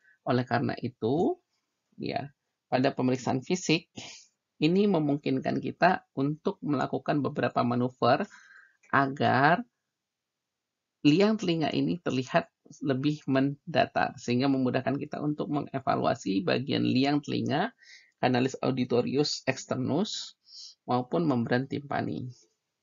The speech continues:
Ya, kalau dalam K K D, mungkin kalian melakukan beberapa manuver, di antaranya dengan cara menarik,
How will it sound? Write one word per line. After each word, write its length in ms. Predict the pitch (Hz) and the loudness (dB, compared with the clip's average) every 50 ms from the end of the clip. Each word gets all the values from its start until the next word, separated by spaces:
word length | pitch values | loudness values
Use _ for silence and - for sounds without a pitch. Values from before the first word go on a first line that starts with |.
| _ - - | _ -6 -2
Ya, 240 | - - - - - - - - _ _ - | -2 -2 -2 -4 -12 -20 -20 -20 _ _ -2
kalau 160 | 123 127 123 | 2 2 4
dalam 240 | 120 120 120 123 127 | 4 4 2 2 2
K 120 | 123 120 123 | 0 -2 -2
K 40 | - 117 123 123 | 0 0 0 2
D, 60 | 156 165 185 202 208 190 | 2 2 2 2 0 0
mungkin 400 | 151 139 143 - 165 165 170 165 | -2 -4 -4 -4 -4 -4 -4 -2
kalian 400 | 151 135 139 143 147 160 175 180 - _ _ _ _ _ _ _ _ _ | -2 -2 0 2 2 2 2 0 -4 _ _ _ _ _ _ _ _ _
melakukan 560 | - 151 143 143 147 - 135 - 156 151 147 | 0 2 2 2 2 0 -2 0 2 4 4
beberapa 400 | 139 135 139 - - - 135 135 | 4 2 2 2 2 2 2 2
manuver, 560 | 139 135 139 139 139 - - 147 131 - - - - | 4 4 2 2 0 2 4 4 4 4 0 -6 -10
di 340 | 147 151 147 151 143 - | -12 -10 -6 -6 -6 -4
antaranya 1200 | - - 127 123 123 123 - 113 113 107 104 107 117 123 127 131 131 139 143 147 139 135 131 120 - - _ | -2 0 0 0 0 0 0 0 0 0 0 0 -2 -2 0 2 4 6 6 6 6 4 0 -4 -12 -16 _
dengan 400 | - 143 135 135 135 131 135 127 | -12 -8 -8 -6 -4 -4 -4 -2
cara 420 | - 120 120 - 131 139 151 175 - - - - - _ _ _ _ _ _ - | 0 2 2 6 8 6 6 6 4 -4 -12 -20 -20 _ _ _ _ _ _ -2
menarik, 600 | 143 139 139 139 139 143 147 156 180 185 185 - | 0 0 2 2 2 2 2 0 0 -2 -4 -8